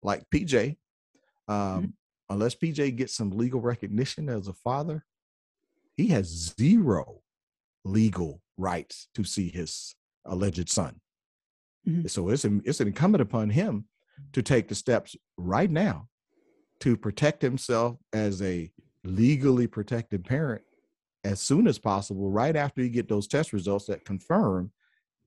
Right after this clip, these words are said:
Speaker 1: that is his son.
Speaker 2: I hope he contacts you.
Speaker 1: Well, I, I would, my organization would be willing to consult with him and, uh,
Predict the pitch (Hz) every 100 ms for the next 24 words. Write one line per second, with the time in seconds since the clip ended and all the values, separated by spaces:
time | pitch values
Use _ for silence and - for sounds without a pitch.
0 | - 98 92 107 98 - 82 - 120 85
1 | 73 - _ _ _ _ _ _ _ _
2 | _ _ 214 220 214 254 262 185 - 196
3 | 262 - 170 156 - 160 156 180 - _
4 | _ _ _ _ _ _ _ _ _ _
5 | 87 131 143 151 - - 101 110 131 113
6 | 87 95 104 104 101 101 107 110 101 98
7 | 104 98 110 117 107 107 - 98 - 190
8 | 120 117 131 135 104 92 92 90 87